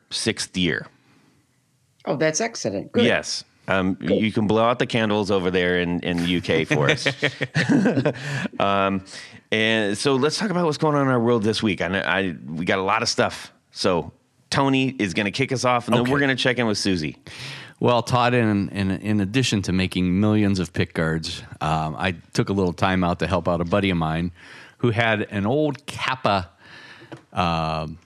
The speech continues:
Speaker 3: guitar, um, semi-hollow. Actually, it's a full hollow, um, but it had a bad pickup, as is common with those 'cause they're German-made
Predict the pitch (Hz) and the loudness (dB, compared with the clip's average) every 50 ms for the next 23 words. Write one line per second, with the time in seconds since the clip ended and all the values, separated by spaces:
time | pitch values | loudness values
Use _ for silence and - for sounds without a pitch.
0 | _ - - 98 - - 110 101 90 73 69 76 82 95 98 - - _ _ _ | _ -4 -2 -2 -2 0 2 2 2 2 2 0 -2 -2 -6 -10 -18 _ _ _
1 | - - 78 78 76 76 73 73 73 73 78 80 - - _ _ - - - - | -8 -6 -4 -4 -2 -4 -4 -4 -6 -6 -6 -8 -10 -14 _ _ -8 -4 -2 0
2 | 90 82 78 76 78 76 71 73 76 78 78 - - 139 143 135 - 90 - - | 0 0 0 -2 -2 -2 -2 -2 -2 -4 -6 -6 -6 -6 -6 -4 -6 -8 -10 -10
3 | - - - 69 67 - - - - - 55 - - - - - - - - - | -14 -10 -8 -8 -8 -6 -6 -6 -4 -4 -6 -6 -8 -12 -18 -16 -14 -8 -4 -2
4 | 87 82 80 76 73 71 80 - - 87 85 - 98 95 95 - 76 76 90 87 | 0 0 0 -2 -4 -8 -8 -4 -4 -4 -4 -4 -6 -8 -6 -6 -6 -4 -4 -4
5 | 80 78 71 76 73 78 87 90 - - - - - - - - _ _ _ - | -4 -4 -6 -6 -6 -6 -8 -4 -4 -4 -2 0 -2 -4 -4 -10 _ _ _ -20
6 | - _ _ - - - - - - - - - - - - _ _ - - 98 | -20 _ _ -20 -18 -16 -16 -16 -16 -20 -20 -20 -20 -20 -20 _ _ -2 0 0
7 | 95 85 87 82 - - 104 85 78 78 78 73 73 73 - - 69 55 60 65 | 0 0 -2 -4 -2 -2 0 0 0 -2 -4 -4 -6 -6 -6 -6 -6 -6 -6 -8
8 | - - 73 69 78 80 76 76 71 76 - - 87 85 87 85 80 82 80 82 | -8 -10 -10 -8 -8 -8 -8 -8 -10 -12 -6 -2 -2 0 0 -2 -2 -2 -2 -2
9 | 82 82 82 80 - | -2 -2 -4 -4 -6